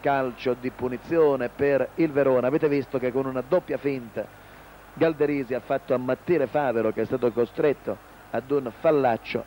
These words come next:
e a sua volta il signor Bergamo ha dovuto ammonire il Baff-, un fallaccio, e a sua volta il signor Bergamo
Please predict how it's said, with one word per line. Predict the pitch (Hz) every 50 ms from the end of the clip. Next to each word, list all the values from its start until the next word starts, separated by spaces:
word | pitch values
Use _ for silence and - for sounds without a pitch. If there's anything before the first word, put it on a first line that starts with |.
| -
e | - 147 127 -
a | - 135
sua | 127 - - -
volta | 127 120 110 104 98 90 - - 107 - -
il | - 143 123
signor | 104 - 120 123 123 127 123 120
Bergamo | 117 113 139 131 123 113 113 117 120 113 110 110 - - - - -
ha | - 131 123
dovuto | 123 135 135 135 131 - - 113 95 - - - - - - -
ammonire | - 147 160 165 156 151 147 143 139 135 127 120 117 110 107 95 95 - - - - - - - -
il | 123 127 123 117 113 110 107 -
Baff-, | - 143 135 - - - - - - - - - - - - - - - - - - - - - - - - - - - - - - - - - - - - - - - - - - - - - - - - - - - - - -
un | - - 185 180
fallaccio, | - 156 147 143 131 127 113 110 - - - 120 110 - - -
e | 147 135 -
a | - 135
sua | 127 - 156 143
volta | 127 117 107 101 95 90 - - 104 - -
il | - 139 117 -
signor | - 120 123 123 127 123 117 117
Bergamo | 113 135 131 120 113 110 123 117 110 113 110 -